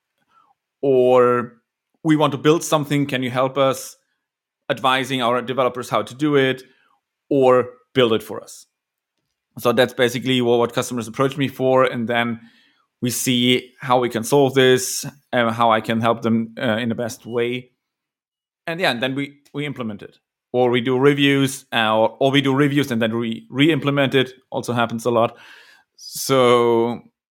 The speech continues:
that's basically day-to-day things, like looking into the problems the customer faces, searching for the real problem, not the solution they have in mind, but s-, looking for the real problem and then finding a serverless solution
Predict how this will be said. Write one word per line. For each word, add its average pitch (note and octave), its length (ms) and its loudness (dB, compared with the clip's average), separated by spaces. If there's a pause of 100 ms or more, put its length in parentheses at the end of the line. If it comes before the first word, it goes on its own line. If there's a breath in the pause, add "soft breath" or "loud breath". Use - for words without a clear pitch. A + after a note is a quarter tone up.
(480)
that's B2 340 -6
basically B2+ 400 -2 (140)
day-to-day A#2 800 -2 (180)
things, A#2+ 300 -2
like A2 180 -2 (340)
looking D#3+ 380 0
into C3+ 180 0
the B2 100 -6
problems C3+ 440 0
the - 80 -10
customer B2 320 -2
faces, C#3+ 600 -2 (1000)
searching E3 440 2
for C#3+ 120 0
the B2+ 120 2
real D3 260 4
problem, D#3+ 580 0
not C#3 260 -2
the C3 80 -12
solution D3 460 -2
they C3+ 300 -2 (160)
have C3+ 220 -4
in B2+ 80 -8
mind, C#3+ 420 -2
but B2 220 -4 (240)
s-, - 140 -20 (240)
looking D3 240 -4
for C3+ 100 -4
the B2+ 100 -6
real C3+ 220 -2
problem D3+ 480 -2 (340 soft breath)
and C#3+ 140 -4
then B2 260 -2
finding A2+ 320 -2
a A2 40 -4
serverless A2+ 360 -4
solution - 360 -16